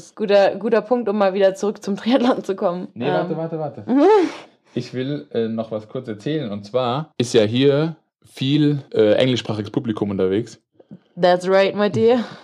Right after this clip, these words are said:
Speaker 2: Und, ähm, ich hab jetzt gestern mit dem Barkeeper hier gelabert, bisschen. Weil der ist Australier. Und der hat zum Beispiel auch erzählt, so, dass er immer hier ist, im Winter und im Sommer ist er dann gar nicht immer unbedingt in Australien, sondern auch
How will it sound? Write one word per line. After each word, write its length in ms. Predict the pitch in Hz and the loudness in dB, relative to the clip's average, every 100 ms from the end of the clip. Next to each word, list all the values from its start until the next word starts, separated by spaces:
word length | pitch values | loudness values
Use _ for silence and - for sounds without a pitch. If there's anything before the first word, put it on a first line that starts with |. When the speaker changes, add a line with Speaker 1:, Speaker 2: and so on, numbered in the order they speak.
| - | -4
Speaker 2:
Und, 420 | - 107 104 101 | 0 2 0 0
ähm, 800 | 110 104 101 101 101 101 101 104 - | 2 4 2 -2 -4 -4 -4 -6 -2
ich 100 | 120 | 0
hab 80 | 120 | 0
jetzt 120 | 110 | 2
gestern 280 | 139 143 120 | 0 2 -2
mit 140 | 104 | 0
dem 520 | 107 98 95 95 - | -2 0 -2 -4 -8
Barkeeper 380 | - 135 147 107 | -4 -4 -2 -2
hier 120 | 104 | -2
gelabert, 400 | 98 98 98 107 | 0 0 0 -2
bisschen. 320 | 107 104 135 139 _ _ _ _ | -4 -6 -6 -8 _ _ _ _
Weil 140 | 87 107 | -2 2
der 80 | |
ist 60 | 117 | 2
Australier. 500 | 101 - 110 98 110 - | 2 0 0 0 -4 0
Und 500 | 107 107 104 104 - _ _ | 4 4 2 -4 -10 _ _
der 220 | 110 123 | 0 2
hat 120 | 135 127 | 2 2
zum 120 | 113 | 0
Beispiel 280 | 107 - - _ _ _ | 0 -4 -8 _ _ _
auch 180 | 117 113 | 2 2
erzählt, 380 | 101 - 113 | 0 2 0
so, 120 | 107 107 | 0 -2
dass 220 | 98 - | -2 0
er 420 | 101 98 98 98 _ | 0 0 -4 -8 _
immer 200 | 120 120 | 0 2
hier 260 | 101 131 151 | 0 0 0
ist, 220 | 208 - _ _ _ | -2 -8 _ _ _
im 120 | 107 104 | -2 0
Winter 440 | 135 170 190 - _ | 0 0 0 -4 _
und 100 | - 104 | -2 0
im 100 | 98 | 4
Sommer 400 | 113 143 147 147 | 4 4 2 0
ist 120 | 127 | 0
er 80 | 110 | 2
dann 340 | 107 104 98 | 2 0 -4
gar 220 | - 113 | -2 0
nicht 140 | 139 131 | 0 0
immer 260 | 113 107 | 0 0
unbedingt 280 | 92 107 101 | 0 -2 -2
in 40 | 101 | -4
Australien, 460 | 98 117 123 117 | -2 0 0 0
sondern 240 | 107 101 101 | -2 -2 0
auch 260 | 110 - | 0 -2